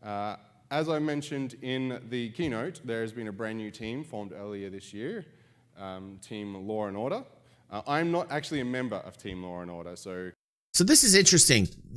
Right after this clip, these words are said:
Speaker 2: So one of the things that they're doing is they're actually having an active human gaming population that is called Team Law and Order. <laughs> And what they're doing is they're actively going after cheaters. They're, they're looking to look, they're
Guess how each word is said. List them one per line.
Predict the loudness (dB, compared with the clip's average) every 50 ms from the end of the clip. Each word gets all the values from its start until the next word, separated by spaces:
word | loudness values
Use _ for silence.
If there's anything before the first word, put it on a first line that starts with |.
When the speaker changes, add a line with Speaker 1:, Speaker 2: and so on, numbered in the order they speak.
| 2
Speaker 2:
So | 6 8 10 10 10 10 10 10
one | 10 8 10 10 10
of | 10
the | 8 10
things | 10 10 10 10 10 10
that | 10 10
they're | 10 10
doing | 10 10 10 10 10 8
is | 8 8 8
they're | 8 8
actually | 8 8 8 8 8 8
having | 8 8 8 6 6 4
an | 4 4 4 6
active | 6 8 8 6 6 6 4 6 6 4
human | 0 6 8 8 8 10 10 10 10 8 8 8
gaming | 10 10 10 10 10 10 10 8 8 8
population | 8 8 8 8 8 6 6 8 10 10 10 10 8 8 8 6 6 4 2 -4 -12 -12 -14 -16 -20 -20 _ _
that | 8 8 10 10
is | 10 8 8
called | 8 8 10 10 10 10 8 8 6 4 0 -6 -14 -20 _ _ _ _ _ _ _
Team | 6 8 10 10 10 10 10 10 10
Law | 10 10 10 10 10 10 10 10 8 10
and | 8 8 8 8 8
Order. | 8 10 10 10 10 10 8 6 6 0 -8 -14 -18 -20 _ _ _ _ _ 2 4 6 8 8
<laughs> | 6 8 8 6 6 4 0 -6 -8 -12 -14 -4 6 8
And | 10 10 12 10
what | 10 10
they're | 10 10
doing | 10 10 10 10 10 10 10 10
is | 10 10 10 10
they're | 10 8 10
actively | 10 10 10 10 8 6 8 8 10 8
going | 10 10 10 10 10 10 10 10 10
after | 10 10 8 8 6 6
cheaters. | 8 10 8 8 8 8 8 6 6 8
They're, | 8 8 8 8
they're | 8 8 8 10
looking | 10 8 8 8 8 8 8 8
to | 10 8 8
look, | 10 10 8 8 10
they're | 8 10 10